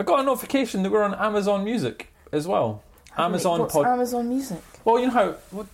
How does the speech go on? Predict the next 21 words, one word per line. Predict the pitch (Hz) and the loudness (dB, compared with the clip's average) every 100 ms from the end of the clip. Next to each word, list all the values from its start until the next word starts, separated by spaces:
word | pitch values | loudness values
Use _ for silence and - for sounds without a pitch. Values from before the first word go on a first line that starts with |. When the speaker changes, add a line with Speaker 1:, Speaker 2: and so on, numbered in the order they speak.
| - | -12
Speaker 1:
do | |
you | 233 | -8
mean | 254 202 | -6 -6
now? | 139 | -6
What's | 147 - | -8 -8
Amazon? | 156 147 - - | -8 -6 -10 -12
So | - 190 180 | 0 2 2
Amazon | 202 220 196 175 | 0 2 0 0
Prime, | - 113 107 165 185 | 0 0 0 -4 -6
Speaker 2:
Yeah. | 226 214 208 | -6 -4 -2
Speaker 1:
right? | 113 151 185 - | 0 0 -4 -6
It's, | 131 - - - | -6 -6 -10 -6
which | 123 120 | -4 -4
is | 110 - - - - - | -6 -8 -18 -20 -20 -2
really | 131 160 117 | 4 4 4
good | - 123 98 | 2 2 2
if | 95 | -2
you | 101 | -4
haven't | 104 95 | -4 -4
got | 101 98 85 | -2 -2 -2
it. | 92 | -4